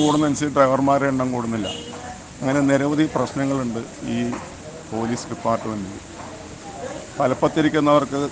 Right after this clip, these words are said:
കാറും അതിനൊത്ത സൗകര്യങ്ങളും അവരൊരു ഓഫീസേഴ്സ് മീറ്റിംഗ് കൂടി, അത്രേ ഉള്ളൂ. ഇത് താഴെത്തട്ടിലുള്ള എസ് ഐ മുതൽ താഴെത്തട്ടുള്ള ഉദ്യോഗസ്ഥന്മാരാണ്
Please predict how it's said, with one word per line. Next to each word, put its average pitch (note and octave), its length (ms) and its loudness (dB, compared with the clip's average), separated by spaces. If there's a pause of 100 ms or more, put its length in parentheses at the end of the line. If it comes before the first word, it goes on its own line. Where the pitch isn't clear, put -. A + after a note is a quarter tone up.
കാറും C3 400 6 (340)
അതിനൊത്ത B2+ 460 0 (140)
സൗകര്യങ്ങളും A#2+ 580 -2 (240)
അവരൊരു C3 340 2 (100)
ഓഫീസേഴ്സ് C3+ 500 -2
മീറ്റിംഗ് C3 400 0
കൂടി, A#2+ 200 0 (680)
അത്രേ A#2 240 -2
ഉള്ളൂ. G2+ 120 -4 (920)
ഇത് C3+ 60 2 (140)
താഴെത്തട്ടിലുള്ള C#3+ 720 4 (160)
എസ് C3 220 -2
ഐ D#3+ 100 6
മുതൽ D3 240 2 (300)
താഴെത്തട്ടുള്ള C3+ 680 4
ഉദ്യോഗസ്ഥന്മാരാണ് B2+ 840 2